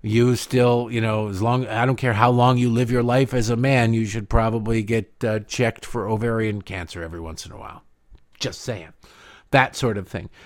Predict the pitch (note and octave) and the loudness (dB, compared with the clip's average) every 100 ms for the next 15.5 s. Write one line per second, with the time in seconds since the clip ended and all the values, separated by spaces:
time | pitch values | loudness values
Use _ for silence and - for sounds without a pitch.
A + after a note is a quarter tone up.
0 | - - - C#3+ C3 D3+ F3 F#3 E3 D3+ | -20 -4 8 8 10 8 6 8 8 6
1 | - D3 D3 C#3+ D#3 C3+ - - D#3+ C3 | 6 4 4 2 2 0 0 2 4 4
2 | A#2+ C#3 B2 B2 A#2 B2+ B2+ C3 A#2+ B2 | 0 0 4 4 2 0 2 0 -2 -4
3 | - D3+ F3+ D3 - - _ _ - B2+ | -4 2 6 4 2 -10 _ _ -6 2
4 | A3 D4+ G3+ D#3+ C3 A#2+ F#2 - A3 A3 | 2 2 -2 -4 0 -2 -2 -2 0 0
5 | G#2+ F2+ B2+ B2+ C#3+ B2+ B2 - C4 A3 | -2 -4 -6 -4 0 0 0 0 2 2
6 | C#3 C3+ C3 A#2+ C3+ C#3 C3 B2+ B2+ B2 | 4 4 4 0 0 2 0 0 4 2
7 | A2+ G#2+ A2+ C3 A#2 A#2+ - A#2 A2+ - | 2 -2 -4 -4 -4 -4 -2 -2 -4 -18
8 | - - - - A#2 G#2+ G#2 B2 A2 B2 | -20 -20 -20 -4 -2 -2 2 2 4 0
9 | G2+ - C#3 C#3+ C#3 C#3+ C3+ B2+ - C3 | -4 2 2 2 2 2 2 2 2 2
10 | C3+ B2 G#2 A2 F#2+ - A2+ A2+ G#2+ F#2 | 0 -4 -4 -4 -2 -2 -2 -4 -6 -6
11 | - G2+ F#2 A2 F2+ D#2 - - - _ | -6 -4 -2 0 -2 -6 -12 -20 -20 _
12 | - _ _ _ _ _ _ _ _ _ | -20 _ _ _ _ _ _ _ _ _
13 | - E3 F#3 B3 A3+ G3+ - G#3+ - C#3 | 2 6 8 8 6 4 6 6 4 -2
14 | A#2 G#2+ B2 G#2 G#2 A2 A2 - - C#3 | -2 -2 -2 0 0 -4 -8 -10 -8 -6
15 | - A#3 F#2 - - | -4 -4 -4 -10 -20